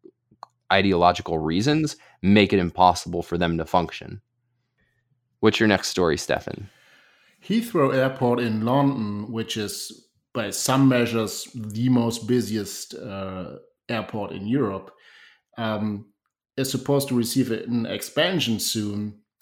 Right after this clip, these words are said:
Speaker 2: uh, because of the increasing, uh,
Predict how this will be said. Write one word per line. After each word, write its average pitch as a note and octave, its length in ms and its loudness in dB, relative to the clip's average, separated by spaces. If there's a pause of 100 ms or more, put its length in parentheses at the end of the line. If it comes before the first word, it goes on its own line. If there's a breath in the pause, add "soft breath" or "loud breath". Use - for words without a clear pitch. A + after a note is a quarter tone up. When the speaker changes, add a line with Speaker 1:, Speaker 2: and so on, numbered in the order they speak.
(100)
Speaker 2:
uh, G2+ 240 -6
because G2+ 420 -10
of - 340 -12
the G#2 100 -8
increasing, G2+ 760 -8
uh, F2+ 320 -14